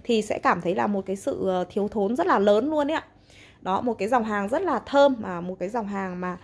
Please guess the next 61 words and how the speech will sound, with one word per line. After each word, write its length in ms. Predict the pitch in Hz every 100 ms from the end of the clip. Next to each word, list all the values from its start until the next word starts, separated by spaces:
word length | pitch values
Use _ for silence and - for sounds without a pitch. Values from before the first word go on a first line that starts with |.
| - - - -
mà, 260 | 196 202 190
mà 260 | 185 175
đã, 380 | 175 - 247 269 254 247 233 240 - -
đã, 220 | - 185 - 262 247
đã 120 | 226 214
khởi 280 | - 240
nguồn 300 | 190 226 214
đam 240 | 214 269 269
mê 260 | 285 277
khi 220 | 277 285 262
mà, 340 | 220 185 180 - - -
ờ, 120 | 202
của 160 | - 160
em 220 | 233 247
khi 180 | 277 254
mà 100 | 214
em 160 | 247
được 160 | 233 -
thưởng 220 | 220 160
thức, 260 | 269 320 -
ờ, 220 | 208 196
cái 120 | 185
mùi 180 | 220 233
hương 280 | 226 254 240
của 60 |
dòng 160 | 185 180
tam 200 | 214 220
bảo 100 | 180
sắc 220 | - 294
này 140 | 262 185
ạ, 100 | -
đối 140 | 185
với 100 | 208
cây 140 | 226 247
lan 260 | 247 240
ấy 20 | 269
ạ. 100 | - - - - - -
Em 160 | 269 254
bán 240 | 214 247
dáng 180 | 240 262
hương 120 | 285
tam 160 | 269 262
bảo 120 | 190
sắc 160 | 320
này 160 | 320 233
với 120 | 214
giá 200 | 214 196
là 100 | 247
một 180 | 233 220
trăm 200 | 269 254
tám 320 | - 202 220
mươi 120 | 285
nghìn 240 | 269 254 214
cho 120 | 262
một 120 | 233 220
ki-lô-gam 420 | 254 247 254 254
cô 80 | 247
chú 100 | 214
anh 60 |
chị 140 | 226 269
nhá. 160 | 285